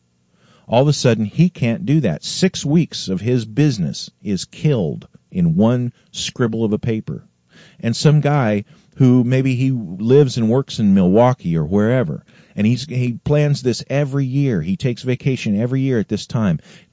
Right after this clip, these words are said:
He has this planned, uh, well ahead of time, and he goes all the way to southern Alabama, and he pays for a hotel, and he pays for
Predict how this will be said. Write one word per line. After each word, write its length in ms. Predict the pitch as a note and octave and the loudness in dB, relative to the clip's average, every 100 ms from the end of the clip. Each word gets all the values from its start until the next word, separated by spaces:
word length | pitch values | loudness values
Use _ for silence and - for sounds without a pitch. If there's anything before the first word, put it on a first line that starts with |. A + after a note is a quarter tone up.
| - | -6
He 160 | A#2 A#2+ | 0 2
has 240 | C3 B2+ | 2 0
this 160 | C3 - | -4 -4
planned, 480 | C#3 C3+ A2 E2+ - | -2 0 2 0 -2
uh, 140 | F#2 F#2 | -6 -4
well 500 | G#2+ G2+ A2+ B2 C#3+ | -4 0 2 4 2
ahead 240 | C3+ C#3 | 2 0
of 80 | C3+ | -2
time, 400 | - C3 G#2+ C#2+ - - - | -4 -4 -2 -4 -8 -20 -8
and 140 | G2+ F#2+ | -2 2
he 140 | C#3+ | 0
goes 440 | B2 G#2+ C3 A#2 - | 0 -4 -2 -2 -2
all 300 | - C#3 D#3 | -2 0 2
the 80 | D#3+ | 4
way 140 | D3+ D3+ | 4 2
to 100 | C#3 | 0
southern 380 | C#3 B2+ B2+ | -2 -2 -2
Alabama, 640 | B2 A#2+ A2+ A#2 A2+ D#2 - _ _ _ _ _ - - | -4 -4 -4 -2 -2 -2 -6 _ _ _ _ _ -20 -6
and 140 | G#2+ | -2
he 140 | A2 C#3+ | 0 0
pays 320 | B2 C#3+ C3+ | 2 0 0
for 160 | - | -2
a 40 | B2 | 2
hotel, 560 | C3+ B2+ - C3+ C3 | 2 0 -2 0 0
and 80 | G#2+ | 0
he 140 | G2 B2 | -2 -2
pays 320 | C3 B2+ B2+ | -2 -2 -4
for 280 | A2 G2 | -4 -4